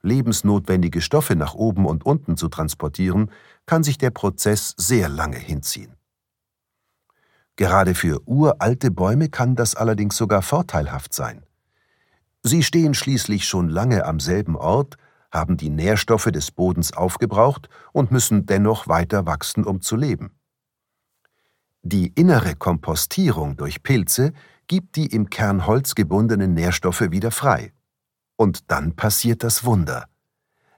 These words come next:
Im Stamm bilden sich neue Wurzeln und senken sich in die weiche braune Masse hinab.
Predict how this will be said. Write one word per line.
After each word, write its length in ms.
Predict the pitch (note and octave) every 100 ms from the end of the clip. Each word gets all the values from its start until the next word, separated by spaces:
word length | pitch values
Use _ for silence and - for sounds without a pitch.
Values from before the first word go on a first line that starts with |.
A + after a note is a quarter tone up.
| _
Im 200 | E3+ D#3
Stamm 520 | - - A2+ C#2 B1 -
bilden 300 | C#3 C#3 A#2+
sich 240 | G#2 -
neue 360 | F2+ A#2 B2+ E2+
Wurzeln 560 | F2+ E2+ - F#2 B2 - _ _
und 160 | G#2 G2+
senken 380 | C3 D3 -
sich 340 | G#2 A2 - -
in 120 | G2
die 160 | E2+ C#2
weiche 400 | E2+ G2 F#2+ D#2+
braune 460 | - - E2+ F2+
Masse 340 | E2 B1+ - D2
hinab. 460 | C#2+ C2 - _